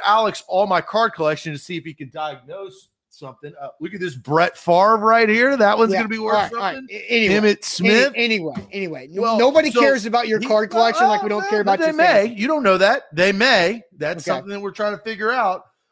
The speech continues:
Speaker 1: But he also came across this nineteen nineties Topps Major League Baseball, and it has a real piece of chewable gum.
Speaker 2: Is it
Speaker 1: So,
Speaker 2: just one
Speaker 1: I,
Speaker 2: piece?
Speaker 1: I, I mean, I can open. Do you want me to open it?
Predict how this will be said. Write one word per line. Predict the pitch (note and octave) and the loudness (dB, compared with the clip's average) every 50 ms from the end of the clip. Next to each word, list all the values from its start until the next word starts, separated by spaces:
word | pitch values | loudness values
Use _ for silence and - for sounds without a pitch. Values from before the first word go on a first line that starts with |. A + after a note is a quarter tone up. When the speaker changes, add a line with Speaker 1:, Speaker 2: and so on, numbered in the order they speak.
| _ _ | _ _
Speaker 1:
But | - C4+ C#4 B3 - - | -4 -4 -4 -4 -6 -8
he | F3+ A#3+ A#3+ | -10 -12 -12
also | - - - C4 D4+ D#4 D4+ - A#3 G#3+ G3+ | -8 -4 -2 -2 -2 -2 -2 -2 -2 -2 -2
came | - - G3+ G#3 F#3+ | -2 -2 -4 -2 -4
across | E3 - F#3+ F#3+ F#3+ G3+ F#3+ G3 | -2 0 4 4 4 4 4 2
this | - F3 F3 C3 B2+ | 0 0 0 0 0
nineteen | D3 D3 D3+ E3 G#3 C4 B3 - - - B3 B3+ A#3 A3 G3+ | -2 0 0 0 0 -2 -4 -8 -8 -4 -2 -2 0 0 0
nineties | G3 F#3+ F#3+ F#3+ F3 F#3 F#3 F3+ D#3 - | 2 0 0 0 -2 -4 -6 -6 -8 -12
Topps | - - - F3+ F#3 F#3 F3+ F3+ - E3 | -16 -6 0 2 2 2 2 0 -4 -4
Major | E3 F3 F#3 E3 C3+ D#3 | -4 -2 -2 -2 -2 0
League | E3+ E3 D#3 B2+ - | 0 0 0 -2 -4
Baseball, | F#3+ G3+ A3+ G3+ - - - B2+ A#2+ A#2 A#2+ B2+ - _ _ _ _ _ _ _ _ _ _ _ _ _ _ _ | -6 -6 -6 -8 -10 -10 -6 -4 -4 -4 -4 -6 -8 _ _ _ _ _ _ _ _ _ _ _ _ _ _ _
and | - F#3+ F#3 | -4 -4 -4
it | G3 F3+ | -4 -4
has | E3+ F3+ G#3+ B3 C4 C4 B3 F#3+ - - _ _ _ - | -4 -2 0 0 0 0 -2 -4 -10 -16 _ _ _ -4
a | G3+ G#3+ | -2 -2
real | G#3 F#3+ E3 G3 C#4 E4 E4+ B3 F3+ D#3 E3+ A3 A#3+ _ _ _ _ _ _ _ _ _ _ | -2 -2 -4 -2 -2 -2 -2 -2 -2 -2 -4 -6 -8 _ _ _ _ _ _ _ _ _ _
piece | - - - A3 - - | -14 -10 -10 -10 -8 -8
of | E3+ D3 B2 _ | -8 -10 -10 _
chewable | - - - A#3+ B3+ B3+ C#4 - F4 E4+ E4+ - | -14 -14 -12 -10 -10 -10 -8 -6 -6 -8 -6 -4
gum. | F#4+ G4 G#4+ A4 G4+ - C3+ - _ _ _ _ _ _ _ _ _ _ _ _ _ _ _ _ _ _ - | -2 -2 -2 -2 -2 -4 -8 -14 _ _ _ _ _ _ _ _ _ _ _ _ _ _ _ _ _ _ -12
Speaker 2:
Is | G3+ G3 | -10 -8
it | G#3+ | -4
Speaker 1:
So, | G3+ A3+ | -2 0
Speaker 2:
just | A#3+ A3 G3 F3 | 2 2 2 2
one | F#3+ G3+ G#3+ A3 | 2 2 2 2
Speaker 1:
I, | G3+ - | 0 -4
Speaker 2:
piece? | - G#3+ G#3 A3 B3 A#3+ - - - _ _ _ _ _ _ | -4 -4 -2 -2 -2 -4 -8 -16 -20 _ _ _ _ _ _
Speaker 1:
I, | D3+ F3 F#3 - - - _ _ _ _ _ _ _ _ - | -6 -6 -4 -6 -8 -18 _ _ _ _ _ _ _ _ -12
I | D3 | -10
mean, | D3+ E3 D#3+ - | -8 -8 -6 -4
I | E3+ F#3 G3+ | -2 -2 0
can | G3 A3 G3 - - | -2 -4 -6 -2 0
open. | G3 A#3 - - - F3 F3 | 0 0 0 -2 -4 -6 -4
Do | D3+ | -4
you | E3+ | -4
want | F#3+ G3 | -4 -4
me | F#3 | -2
to | E3+ E3 | -2 -2
open | D3+ D#3+ F#3 G3 - B3+ | 0 0 0 0 -2 -4
it? | C#4 C#4+ A#3+ - | -4 -4 -6 -8